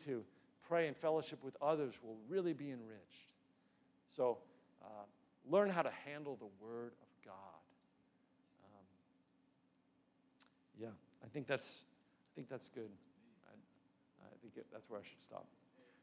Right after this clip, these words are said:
So, praise the Lord. I hope we really develop in our appreciation of the Lord's Word, believing, have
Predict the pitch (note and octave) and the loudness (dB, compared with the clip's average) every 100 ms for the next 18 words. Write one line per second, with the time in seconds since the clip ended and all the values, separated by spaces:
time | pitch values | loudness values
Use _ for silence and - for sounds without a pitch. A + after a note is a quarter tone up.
0 | - E3 C#3 - - - - - - _ | 2 8 8 6 -12 -20 -20 -20 -20 _
1 | - F#3 F3+ F#3+ G3+ G#3+ G#3 D#3 A#2 - | 10 12 12 12 12 12 12 12 12 -2
2 | - - - - - - - - - C3+ | -16 -20 -20 -20 -18 -18 -20 -14 -8 -2
3 | D3+ F3 F3 D3 D3 C#3 D3+ E3 D#3+ C#3+ | 4 4 4 -2 -2 0 2 4 2 0
4 | B2 C3+ B2+ G#2+ A#2 A2 A2 - - C#3 | 2 4 6 4 -4 -8 -8 -10 -10 -8
5 | - C3+ C3 - B2 A#2 A2+ A#2+ A#2 A2+ | -6 -6 -6 -8 -10 -10 -6 -6 -6 -10
6 | G#2+ A#2+ A#2 - - - _ - C3 B2+ | -6 -6 -6 -12 -20 -20 _ -6 -4 -2
7 | C#3 C#3+ G#2+ G2 D#2+ - _ _ _ _ | 0 0 -2 -10 -14 -20 _ _ _ _
8 | _ _ - C#3 | _ _ -2 -2